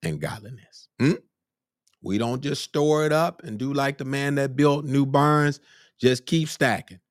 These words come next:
Praise God. Hmm? God didn't bless you. All glory be to God. Hmm?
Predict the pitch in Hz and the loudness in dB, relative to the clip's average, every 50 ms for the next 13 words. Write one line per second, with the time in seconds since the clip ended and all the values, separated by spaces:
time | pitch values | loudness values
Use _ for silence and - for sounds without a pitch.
0 | _ _ - 131 135 139 135 127 127 104 82 69 - - _ _ - 127 151 185 | _ _ 0 2 2 2 2 0 0 0 -2 -2 -4 -12 _ _ 0 2 2 2
1 | 311 359 _ _ _ _ _ _ _ _ _ _ _ _ _ _ _ _ _ _ | 0 -2 _ _ _ _ _ _ _ _ _ _ _ _ _ _ _ _ _ _
2 | _ _ _ _ _ _ _ _ _ _ _ _ _ - 98 123 131 143 143 147 | _ _ _ _ _ _ _ _ _ _ _ _ _ -8 -4 -2 0 0 0 -2
3 | 147 143 156 160 156 156 156 151 147 156 156 190 226 233 196 - - - 117 107 | -2 0 0 0 0 0 -4 -4 -2 0 0 0 0 -2 -4 -8 -6 -4 -4 -4
4 | 95 87 76 - - 113 120 127 139 143 139 135 139 135 127 127 127 123 127 127 | -4 -6 -8 -6 -2 0 2 2 2 2 0 0 -2 -2 0 0 0 -2 -2 -2
5 | 123 120 110 120 107 92 85 85 - _ _ _ - 120 135 147 156 190 | -4 -2 -2 -2 -2 -2 -4 -6 -10 _ _ _ -4 -2 0 0 0 0